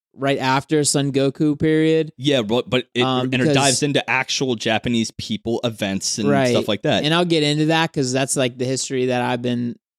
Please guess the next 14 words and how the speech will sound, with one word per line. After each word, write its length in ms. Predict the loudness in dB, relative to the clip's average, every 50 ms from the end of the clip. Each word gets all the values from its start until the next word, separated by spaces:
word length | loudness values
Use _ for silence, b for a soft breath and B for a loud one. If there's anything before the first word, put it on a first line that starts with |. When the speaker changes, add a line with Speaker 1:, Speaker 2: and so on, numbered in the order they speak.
| _ _ -16
Speaker 1:
like, 180 | -12 -12 -10 -10 -12 -16 _ _ -10
learning 480 | -4 -2 0 2 2 2 2 0 0 0
right 260 | 2 2 2 2 2
now-ish. 840 | 2 2 2 2 2 2 2 4 4 4 4 2 2 0 -2 0
Speaker 2:
Right, 120 | 0 2 2
right. 80 | 4
Speaker 1:
So 200 | 2 2 2 2
I'm, 160 | 2 2 0
like, 240 | 0 0 0 -2 0
pretty 380 | 0 0 2 2 2 0 0 -4 -8 -16 -12
versed 400 | -4 0 0 2 2 0 0 -2
on 240 | -2 0 0 0 2
it. 220 | 0 0 0 -2 _ -6
Speaker 2:
<laughs> 480 | -6 -2 -2 -2 -2 -2 -4 -6 -6